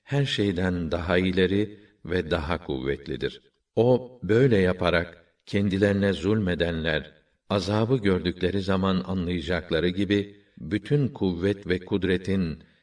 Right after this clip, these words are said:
yalnız Allah'a ait olup,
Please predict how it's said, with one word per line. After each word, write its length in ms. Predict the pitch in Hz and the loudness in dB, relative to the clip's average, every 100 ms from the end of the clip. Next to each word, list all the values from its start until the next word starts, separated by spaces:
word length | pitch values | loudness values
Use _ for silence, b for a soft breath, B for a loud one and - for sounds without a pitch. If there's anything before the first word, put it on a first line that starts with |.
| - | -18
yalnız 720 | - 87 113 123 101 98 95 - | -6 0 2 4 2 0 -2 -4
Allah'a 640 | 95 90 90 85 98 101 | -2 0 0 0 0 0
ait 400 | 92 92 90 80 | 2 0 -2 -2
olup, 460 | 85 85 90 - | 0 0 -2 -6